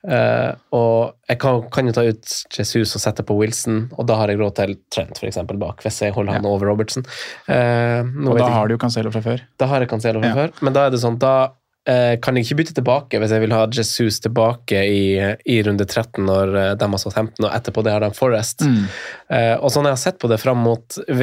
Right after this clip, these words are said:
Speaker 1: M nå, er egentlig at jeg kan tillate meg, eh, egentlig å planlegge litt bytter som jeg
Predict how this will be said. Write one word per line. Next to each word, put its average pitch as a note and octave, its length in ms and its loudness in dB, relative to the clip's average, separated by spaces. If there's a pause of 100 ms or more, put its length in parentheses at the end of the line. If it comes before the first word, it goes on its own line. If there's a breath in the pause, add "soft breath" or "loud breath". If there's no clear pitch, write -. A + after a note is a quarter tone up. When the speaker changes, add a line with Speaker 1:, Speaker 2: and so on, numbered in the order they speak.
Speaker 1:
M B2 260 2
nå, D3+ 200 2
er A#2 140 4
egentlig A2 280 2
at - 220 -6 (800)
jeg B2 100 0
kan A#2+ 120 2
tillate C3+ 640 0
meg, G2+ 360 0 (760 loud breath)
eh, B2 340 4 (100)
egentlig D#3 360 2
å B2 40 -12
planlegge D3 460 2
litt C3+ 160 -2
bytter C#3 300 0
som A#2 120 2
jeg A2+ 300 0